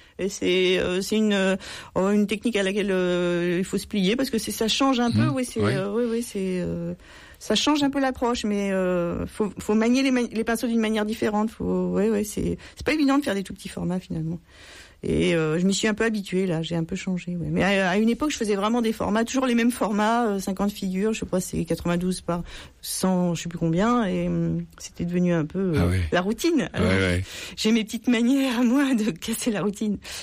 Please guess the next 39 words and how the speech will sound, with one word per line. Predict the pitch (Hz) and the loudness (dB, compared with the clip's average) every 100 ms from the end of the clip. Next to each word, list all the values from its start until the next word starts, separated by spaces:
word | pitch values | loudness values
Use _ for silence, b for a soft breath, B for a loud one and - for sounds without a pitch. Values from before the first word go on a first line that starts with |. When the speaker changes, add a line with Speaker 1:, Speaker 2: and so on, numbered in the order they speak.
| B | B
Speaker 1:
Et | |
j'ai | 185 | 2
même | 226 | 4
fait, | 226 233 214 | 2 2 2
euh, | 196 | 2
récemment | 196 202 202 202 | 0 0 0 2
deux | 214 226 | 2 0
formats | 208 190 202 196 | 0 -2 2 2
deux | 190 | 2
mètres | 202 196 | 2 2
par | 190 | 0
deux | 180 185 | 0 0
mètres, | 196 208 | 0 0
on | 175 | 0
m'avait | 165 | 0
donné | 175 180 | 2 2
des | 175 | 2
châssis, | 185 180 - 254 | 0 -2 0 2
et | 208 185 175 - B B | 2 2 0 -2 B B
là | 175 | 0
aussi, | 185 233 | 0 -2
c'est | 233 | 0
intéressant, | 170 165 202 208 233 | 0 0 0 2 2
on | 160 170 | 2 0
a | 175 | 0
vraiment | 170 190 | 0 0
l'impression | 208 165 - - - 170 208 | 0 -2 -6 -14 -6 -2 0
de | 185 | -2
plonger | - 185 185 | 0 0 2
dans | 170 | 0
la | 160 | 0
toile, | - 196 208 | 0 0 0
et | 185 156 160 160 | 0 0 -2 -4
c'est | - | -4
vraiment | 185 214 226 | -2 0 2
un, | 190 175 | 2 0
un | 175 - - - | -4 -12 -16 -12
travail | - 190 185 | -4 0 0
intéressant. | 175 175 175 185 | 0 -2 -4 -6